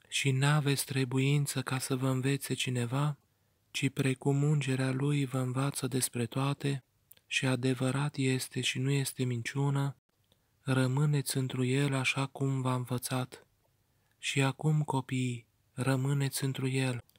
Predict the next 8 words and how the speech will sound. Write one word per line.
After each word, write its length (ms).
ca 180
să 160
avem 420
îndrăzneală 800
când 220
se 160
va 180
arăta 520